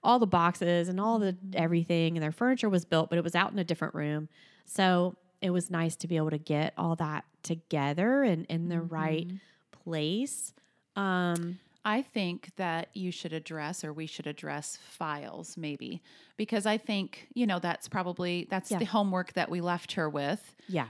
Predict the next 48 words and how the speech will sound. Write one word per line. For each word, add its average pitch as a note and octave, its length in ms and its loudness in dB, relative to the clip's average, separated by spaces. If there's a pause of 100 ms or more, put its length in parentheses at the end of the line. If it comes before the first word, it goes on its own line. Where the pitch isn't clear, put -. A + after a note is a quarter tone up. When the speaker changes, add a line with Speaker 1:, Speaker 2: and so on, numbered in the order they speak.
Speaker 2:
We A3+ 140 2
were A3 120 4
able G3 340 2
to G#3 120 -4
pretty B3 360 2
much E3 280 -2
sort E3+ 400 -2
everything F#3 540 -4
out D#3+ 420 -4
and, E3 320 -4 (400)
you A3 80 0
know, E3 240 0 (280)
it F#3+ 120 -2
had E3+ 200 -2
a F#3 60 -2
home F3+ 440 0
and F#3 80 -2
it - 80 -6
had E3 200 -4
a F#3 40 -6
place F3+ 560 -4
and F3 100 -2
it - 100 -8
looked E3 360 -8
good. F3 500 0
Speaker 1:
Yep. G3 220 -8 (320)
Speaker 2:
But F3+ 260 0
the F3+ 80 -6
homework F3 460 -4
that - 160 -2
we G3 120 -4
left G#3+ 320 -4
her D#3+ 200 -2
were D#3+ 300 -4 (160)
the A3+ 80 -10
files. F3 680 -2 (140)
Speaker 1:
Yeah, F3+ 100 0
it's F3 100 -2
a G#3+ 40 0
lot A#3 200 4
of A#3 60 0
Speaker 2:
So - 140 -4
she A3 80 4
had - 20 4
a G3+ 40 2 (260)
Speaker 1:
papers. G3+ 180 2
Speaker 2:
few G3 160 -2
Speaker 1:
Um, E3+ 500 2